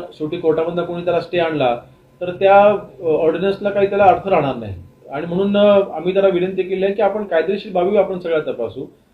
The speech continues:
आणि कायदेशीर बाबी तपासून आपण त्याच्यावर निर्णय घेऊ. त्यासाठी आपण, अ, बैठक, अह-, आवश्यक असेल आपण बैठक घेऊ आणि बैठकीच्या माध्यमातून नक्कीच हे सगळे प्रश्न सुटतील.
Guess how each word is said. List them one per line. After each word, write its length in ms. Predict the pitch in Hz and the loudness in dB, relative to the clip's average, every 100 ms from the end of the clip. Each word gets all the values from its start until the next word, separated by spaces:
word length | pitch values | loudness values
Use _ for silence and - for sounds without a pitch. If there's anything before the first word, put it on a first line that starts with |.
| _ - | _ -14
आणि 100 | 147 | -4
कायदेशीर 420 | 147 151 175 185 | -2 0 -2 -2
बाबी 200 | 175 185 | 2 2
तपासून 520 | 180 175 185 202 139 - _ _ | 2 0 0 0 -4 -6 _ _
आपण 260 | 139 170 170 | -14 -10 -4
त्याच्यावर 260 | 160 180 | -4 -4
निर्णय 260 | 185 180 196 | -2 -2 -2
घेऊ. 260 | 156 151 151 - | 0 -2 -4 -14
त्यासाठी 220 | 151 170 | -10 -4
आपण, 240 | 170 180 | -2 -2
अ, 260 | 175 151 151 | -2 -2 -4
बैठक, 460 | 135 139 143 185 - | -4 -4 -2 -4 -4
अह-, 240 | 147 165 | -2 -2
आवश्यक 360 | 185 147 151 160 | 0 -2 -2 -4
असेल 180 | 151 165 | -6 -8
आपण 140 | 165 | -6
बैठक 340 | 151 151 190 | -4 -4 -6
घेऊ 140 | 123 113 - _ _ _ | -8 -12 -14 _ _ _
आणि 100 | 131 | -12
बैठकीच्या 420 | 139 135 139 180 180 | -6 -4 -4 -4 -4
माध्यमातून 340 | 170 185 185 | -2 -2 -2
नक्कीच 220 | 180 185 | -4 -4
हे 80 | 185 | -4
सगळे 200 | 185 185 | -4 -4
प्रश्न 280 | 180 170 - | -4 -6 -10
सुटतील. 360 | - 185 165 | -12 -14 -14